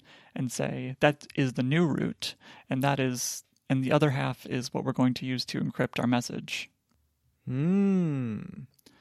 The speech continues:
Speaker 1: And then you can run that new root through that same function, and you don't even need the old root anymore. You can just get rid of it. And you do this, right? This, that's that ratcheting. That's the first ratchet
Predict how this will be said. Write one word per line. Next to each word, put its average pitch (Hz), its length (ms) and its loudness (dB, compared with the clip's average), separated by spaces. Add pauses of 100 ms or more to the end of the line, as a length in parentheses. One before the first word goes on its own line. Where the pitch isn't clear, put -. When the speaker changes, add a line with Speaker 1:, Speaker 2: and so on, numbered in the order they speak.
(280)
Speaker 1:
And 151 160 2
then 143 140 4
you 139 60 2
can 135 140 2
run 139 300 2
that 139 280 4 (240)
new 160 240 6
root 131 500 -2 (360)
through 156 220 -2
that 147 200 0
same 139 400 0 (160)
function, 131 560 2 (300)
and 135 280 0
you 135 60 0
don't 165 140 2
even 160 200 0
need 165 220 2
the 131 360 4 (220)
old 143 240 4
root 151 180 6
anymore. 131 380 4
You 131 80 0
can 139 100 2
just 139 120 -2
get - 120 -2
rid 143 120 4
of 120 80 2
it. - 180 0 (880)
And 165 160 6
you 165 80 4
do 190 140 2
this, - 440 -2 (100)
right? 147 280 2
This, 147 320 0 (180)
that's - 340 2
that - 160 0
ratcheting. 139 680 -2
That's - 220 -2
the 147 100 -4
first 151 320 -2
ratchet 139 400 -4